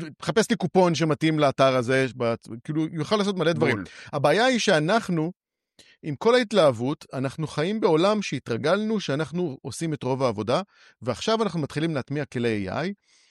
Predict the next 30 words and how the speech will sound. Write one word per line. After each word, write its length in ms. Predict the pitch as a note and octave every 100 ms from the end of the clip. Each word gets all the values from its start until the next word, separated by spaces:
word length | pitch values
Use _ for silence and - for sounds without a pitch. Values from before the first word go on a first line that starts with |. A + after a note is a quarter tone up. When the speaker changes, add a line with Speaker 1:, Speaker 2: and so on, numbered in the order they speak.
| _ _
Speaker 1:
שהם 300 | - D#3 D3+
בעצם 520 | F#3+ - A3+ A3 G#3+ - _ _
מאפשרים 400 | D3+ - A3+ B3
לעשות 280 | A3 B3 - _ _ _
דברים 540 | F#3 F3 A#2 E3+ A3+
לא 60 | A3+
הגיוניים, 560 | A#3 G3+ F#3 G3 C#3+ D#3
מה 100 | G#3+
שאנחנו 300 | A#3+ G3 F#3+
רוצים, 340 | E3+ G3+ C#3
כאילו, 180 | B2+ C#3+
literally 340 | G3+ A3 A3 F#3+
מה 280 | E3+ A#3+
שאנחנו 280 | A3 G3+ E3+
רוצים, 360 | D3 - A3+ C4 _ _ - _ _ _ -
ו-, 360 | G2+ C3+ D3 D3+ C3
ורוב 280 | C#3+ G3
האנשים 340 | B3 A3 A#3+ G#3
לא 80 | G#3+
מצליחים 400 | A3 G3 G#3 G3
ל-, 40 | D#3
להכניס 540 | D3 D3+ C#3+ - G3
אותם 240 | A3+ F#3 D#3+
מיינסטרים 520 | F3 G3 - E3+ C#3+
לתוך 280 | B2 D#3+ D#3+
היום-יום 500 | C#3+ C3+ C3 C3 C3+
שלהם, 380 | D3+ C3 C3
כאילו, 240 | A#2 B2 A#2
כל 220 | - B2+
הזמן. 340 | A2+ B2 A2+